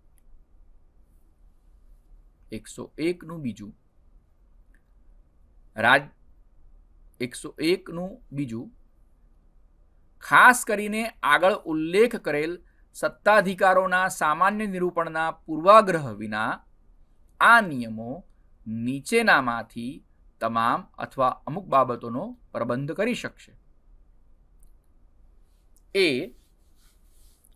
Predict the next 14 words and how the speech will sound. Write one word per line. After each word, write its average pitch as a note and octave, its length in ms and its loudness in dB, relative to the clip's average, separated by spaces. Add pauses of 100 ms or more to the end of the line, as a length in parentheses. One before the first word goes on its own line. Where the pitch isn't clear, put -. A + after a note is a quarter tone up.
(100)
ખંડ G3 260 0
પાંચના A3 720 0
પેટાખંડ G3 800 -2
બે E3+ 380 -2
હેઠળ B2+ 460 -6 (500)
વિકલાંગતા F3+ 800 2
પર F#3 220 0
સંશોધન C#3+ 540 -6
માટેની A#2+ 520 -6
કમિટી C#3 580 -10 (340)
રચવા D#3 420 0
માટેની B2 440 -8
રીત. F#3 260 -4 (1800)
બી, B2+ 640 -6